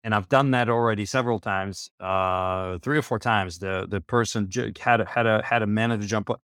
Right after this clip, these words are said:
E-, even one, we had one that was basically just doing cold calls, and, and he brought his manager, and we, we talked about this. We, so we are doing that. I think if salespeople, if you feel like you're getting a cold shoulder, step, step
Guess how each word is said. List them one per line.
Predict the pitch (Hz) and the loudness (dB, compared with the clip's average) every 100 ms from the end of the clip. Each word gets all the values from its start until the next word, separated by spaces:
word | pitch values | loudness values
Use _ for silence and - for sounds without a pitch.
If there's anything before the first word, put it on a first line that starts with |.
| _ | _
E-, | 120 - | -8 -2
even | 139 160 139 | 2 2 4
one, | 135 135 135 | 4 2 0
we | 131 | -2
had | 127 | -2
one | 113 127 131 127 - | 0 0 2 0 -2
that | 117 | -2
was | 113 | -2
basically | 95 123 - 107 | -2 -4 -4 -6
just | 110 - _ - | -6 -8 _ -4
doing | 123 110 | -2 -2
cold | - 135 123 | -2 -2 -2
calls, | - 95 85 87 - _ _ _ _ - | 0 -2 -2 -6 -12 _ _ _ _ -6
and, | 107 107 _ | -2 -2 _
and | 101 98 107 | -6 -4 -4
he | _ 127 | _ -8
brought | 107 113 104 _ | 0 4 4 _
his | 117 101 | -10 -2
manager, | 104 101 95 98 | 0 0 -2 -4
and | |
we, | 98 85 | -4 -6
we | 95 | -8
talked | 98 117 - | 0 0 0
about | 98 85 73 | -2 -4 -6
this. | 73 - - _ _ _ _ _ - | -10 -12 -14 _ _ _ _ _ -2
We, | 143 | -2
so | - 131 110 107 _ | 4 4 4 2 _
we | 107 156 185 | 2 6 8
are | 165 135 | 8 6
doing | 123 147 139 110 | 2 2 2 0
that. | 87 82 | -4 -6
I | 95 107 | -4 -4
think | - 135 113 | -2 -4 -2
if | 113 - - _ _ _ _ _ | -4 -4 -18 _ _ _ _ _
salespeople, | - - 135 123 - 113 110 | -10 0 2 2 -2 -4 -4
if | 98 | -4
you | 139 | -6
feel | 131 156 156 | -2 0 4
like | 143 123 110 - | 6 4 2 -2
you're | 120 | -2
getting | 110 127 123 | 2 2 2
a | 110 | 0
cold | - 123 107 | 0 -2 0
shoulder, | 127 120 131 170 196 _ _ _ _ _ _ _ _ - | 0 2 2 0 -2 _ _ _ _ _ _ _ _ -20
step, | - - 151 - - | -20 -6 -4 -4 -12
step | - 151 | -10 -10